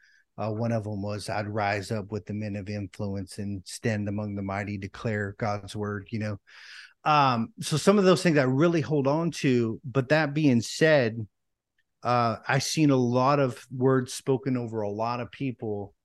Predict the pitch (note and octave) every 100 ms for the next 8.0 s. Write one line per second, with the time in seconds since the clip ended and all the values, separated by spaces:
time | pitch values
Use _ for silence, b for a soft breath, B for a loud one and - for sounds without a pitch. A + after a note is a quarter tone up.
0 | _ _ _ - B2 A#2+ A2+ A2 G#2 A2
1 | _ _ - A#2+ A2 G#2+ G#2 G#2+ G#2 G#2
2 | _ _ _ A#2+ A2+ C3+ B2+ - A#2+ A2
3 | - A#2+ G2 F2+ - A#2+ B2 C3 C#3+ B2+
4 | D3 C3+ B2+ A2+ B2+ - A2+ A2 - A#2+
5 | G#2+ B2 G2+ - D#3+ C#3 A#2+ A#2 A#2 A#2
6 | A2 A2+ - B B - B2+ A#2 - E3
7 | G3 F#3 C#3+ - C3 B2 A#2+ C3+ B2